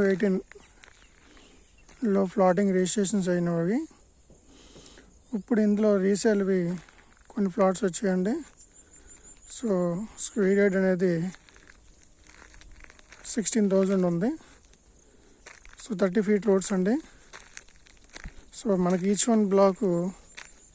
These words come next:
ఇక్కడ మనకు ఒక వచ్చిన బ్లాక్ సౌత్ ఫేసింగ్ వన్ థర్టీ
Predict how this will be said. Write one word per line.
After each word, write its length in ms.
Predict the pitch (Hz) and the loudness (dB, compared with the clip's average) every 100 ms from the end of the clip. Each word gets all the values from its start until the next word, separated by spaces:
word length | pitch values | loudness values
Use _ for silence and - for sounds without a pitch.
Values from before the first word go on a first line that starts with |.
| - | -20
ఇక్కడ 200 | - 196 190 | -6 0 0
మనకు 180 | 180 185 | 0 0
ఒక 80 | 180 | -2
వచ్చిన 240 | 175 - 196 175 | -2 -2 0 2
బ్లాక్ 280 | 180 196 202 170 175 | 2 2 -2 -4 -2
సౌత్ 260 | - 196 - | 0 0 0
ఫేసింగ్ 400 | 208 180 175 180 175 - - - - - - - - - - - 214 | -2 0 0 0 -2 -6 -16 -20 -20 -20 -20 -20 -20 -20 -20 -6 0
వన్ 140 | 190 190 | 0 2
థర్టీ 200 | 202 | 0